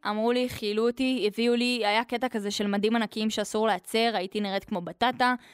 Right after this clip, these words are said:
הלכנו לאפסנאות יום אחד, אולי אחרי זה, כאילו עבר זמן,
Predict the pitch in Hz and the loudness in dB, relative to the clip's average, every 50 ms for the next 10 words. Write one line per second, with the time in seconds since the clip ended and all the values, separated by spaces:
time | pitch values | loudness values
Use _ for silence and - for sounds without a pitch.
0 | - - - - - 190 190 202 - - 240 226 214 208 - - - - 202 196 | -20 -20 -20 -12 -4 -2 -2 -2 0 0 0 0 0 0 -4 -6 -10 -4 -2 -2
1 | 180 - - - 202 190 190 196 202 202 - - 202 190 180 185 - 202 196 196 | -2 -2 -4 -8 -6 -4 -4 -4 -4 -6 -4 -2 -2 -2 -2 -4 -2 0 0 0
2 | 196 180 - - - _ - 185 185 175 180 - - 196 196 190 196 196 190 202 | 0 -4 -10 -16 -20 _ -10 -4 -4 -2 -2 -2 -4 -6 -4 -2 -2 0 0 2
3 | 220 - - - 269 - 339 262 247 220 226 269 254 269 233 247 320 330 339 370 | 0 0 -2 -4 -2 0 2 2 2 4 2 2 0 0 -2 0 2 2 4 2